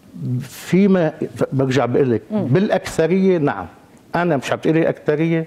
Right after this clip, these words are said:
Speaker 1: مين؟ الاستفتاء، نعمل استفتاء. بعيد عن الأحزاب والطوائف،
Speaker 2: مم.
Speaker 1: خلي كل واحد،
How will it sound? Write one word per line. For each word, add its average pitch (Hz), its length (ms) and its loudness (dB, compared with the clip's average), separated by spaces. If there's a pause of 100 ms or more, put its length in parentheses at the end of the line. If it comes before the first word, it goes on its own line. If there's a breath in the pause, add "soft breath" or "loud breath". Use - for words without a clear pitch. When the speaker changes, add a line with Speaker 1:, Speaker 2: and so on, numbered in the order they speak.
Speaker 1:
مين؟ 156 340 0 (120)
الاستفتاء، 226 500 -2
نعمل 220 280 2
استفتاء. - 520 -4 (760 loud breath)
بعيد 165 300 0
عن 151 120 2
الأحزاب 139 480 0
والطوائف، 131 600 0
Speaker 2:
مم. - 40 -14
Speaker 1:
خلي 175 200 0
كل 165 180 -2
واحد، 120 420 0